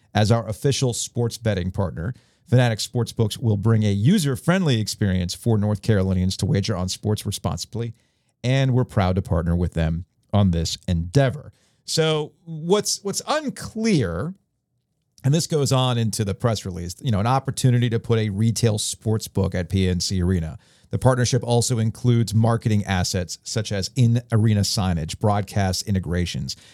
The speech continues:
P N C Arena activations for hockey fans, along with other opportunities for Hurricanes fans, ticket holders, blah, blah, blah, blah, blah, blah, blah. What is unclear, and maybe we'll get an answer for this on the next podcast,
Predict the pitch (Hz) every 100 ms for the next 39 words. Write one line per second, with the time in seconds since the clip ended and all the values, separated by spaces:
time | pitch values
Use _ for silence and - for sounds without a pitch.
0 | _ 127 127 117 - 120 117 113 110 -
1 | 101 - 110 123 123 - 87 85 110 92
2 | 117 104 87 82 78 - - _ _ -
3 | 113 120 113 113 120 117 110 113 104 98
4 | 101 95 95 98 95 95 92 - 92 92
5 | 92 107 92 90 90 87 85 87 85 80
6 | 80 73 69 62 58 - - - - _
7 | _ _ - 131 156 156 151 135 - 220
8 | 254 233 - - 190 185 131 95 110 160
9 | _ _ _ - 117 123 135 143 131 123
10 | 113 101 110 113 107 - 98 - 107 98
11 | 98 92 98 90 87 - - 101 95 95
12 | 76 -